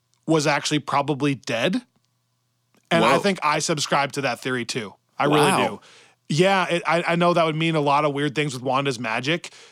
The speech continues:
Speaker 1: but that maybe in that creation, she was trying to create things to be better and more complete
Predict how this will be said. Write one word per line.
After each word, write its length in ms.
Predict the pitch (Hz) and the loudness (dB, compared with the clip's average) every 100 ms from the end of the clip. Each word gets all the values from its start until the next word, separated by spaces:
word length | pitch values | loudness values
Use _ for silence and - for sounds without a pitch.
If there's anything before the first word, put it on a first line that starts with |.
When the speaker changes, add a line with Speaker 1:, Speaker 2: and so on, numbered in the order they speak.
| - | -4
Speaker 1:
but 160 | 156 | 0
that 180 | 170 147 | 0 -2
maybe 440 | 143 147 151 156 160 | -2 -2 0 -2 -2
in 380 | 156 156 156 | -2 -2 0
that 480 | 147 143 143 139 - - _ _ _ - | 0 0 0 -2 -10 -14 _ _ _ -10
creation, 880 | - 175 147 131 147 - 233 262 285 - - | -2 0 0 0 0 0 0 0 -2 -6 -18
she 260 | - - 190 | -8 0 2
was 540 | 160 139 165 170 170 | 2 2 2 2 0
trying 360 | - - 165 160 | -4 -2 -2 -2
to 120 | 147 | -6
create 560 | - - 151 143 156 - | -6 -4 -2 0 -2 -2
things 400 | 160 151 147 - | -4 -2 -4 -4
to 140 | 151 | -4
be 220 | 127 143 143 | -4 -4 -4
better 680 | 107 - 123 139 180 196 - | -6 -4 -2 2 2 2 0
and 600 | 165 156 147 139 131 127 - _ _ _ _ _ | -2 0 0 -2 -4 -8 -12 _ _ _ _ _
more 340 | 143 147 151 156 | -2 2 2 2
complete 880 | - 156 135 - 135 156 190 - | -2 -4 -6 -8 -4 -4 -4 -8